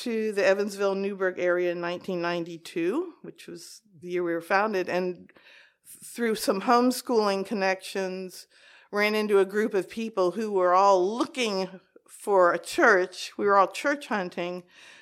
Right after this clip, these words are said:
but they were already talking about starting a church. So I had said, "When you start that church, give me a call," <laughs> you know? So they did, and I was there from the, the first Sunday we met in somebody's home.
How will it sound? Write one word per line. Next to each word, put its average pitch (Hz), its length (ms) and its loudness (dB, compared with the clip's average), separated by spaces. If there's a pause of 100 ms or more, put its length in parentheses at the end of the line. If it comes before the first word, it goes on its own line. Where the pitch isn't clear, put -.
(240)
but 196 180 -2
they 208 140 4
were 196 180 6
already 190 480 4
talking 202 540 0
about 170 320 -4
starting 180 540 0
a 160 60 -8
church. - 680 -12 (720)
So 175 280 2
I 170 120 4
had 165 160 0
said, 160 280 -2
"When 208 200 -2
you 285 160 0
start 381 400 0
that 302 240 2
church, 226 420 0
give 277 220 0
me 330 120 2
a 240 80 4
call," 202 560 4
<laughs> 320 100 8
you 349 100 8
know? 247 480 2 (160)
So 190 380 0 (460)
they 202 200 0
did, 196 580 2
and 180 400 0
I 180 160 0
was 185 200 -2
there 202 160 -2
from 196 280 -8
the, 180 240 -2 (160)
the 180 140 -6
first 196 320 -4
Sunday 185 320 0
we 185 180 -2
met 185 300 -2
in 185 120 -10
somebody's 175 600 -4
home. 170 420 -6